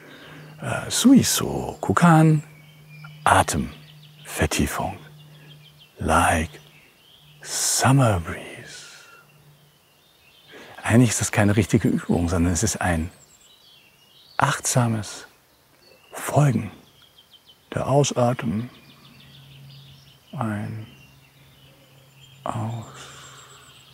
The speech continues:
ein, aus. Ganz leichte Betonung auf Ausatmen im zweiten Teil jetzt so.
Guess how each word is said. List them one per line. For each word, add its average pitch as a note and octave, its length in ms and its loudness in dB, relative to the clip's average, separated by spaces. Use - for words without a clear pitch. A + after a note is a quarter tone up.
ein, G#2 380 -10
aus. - 60 -16
Ganz C#3+ 480 4
leichte A#2+ 360 0
Betonung G#2+ 500 -4
auf - 200 -12
Ausatmen C3 880 -2
im A#2 100 -6
zweiten A2+ 480 -8
Teil A#2 260 -8
jetzt A2 300 -12
so. B2 100 -14